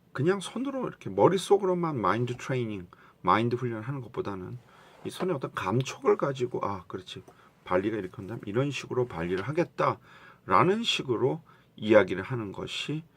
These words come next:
예, 좋다라는, 이런, 이런 식으로 전략을 짜는 것이 좋다라는 겁니다.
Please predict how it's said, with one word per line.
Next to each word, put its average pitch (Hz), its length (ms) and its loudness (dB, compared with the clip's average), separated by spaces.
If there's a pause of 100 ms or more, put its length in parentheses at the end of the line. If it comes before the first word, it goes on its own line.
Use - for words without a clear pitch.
(240)
예, 85 80 -4
좋다라는, 90 680 -4
이런, 107 280 -2
이런 139 240 0
식으로 113 260 -2
전략을 92 460 0
짜는 107 280 -2
것이 85 240 -12
좋다라는 92 440 -8
겁니다. - 400 -18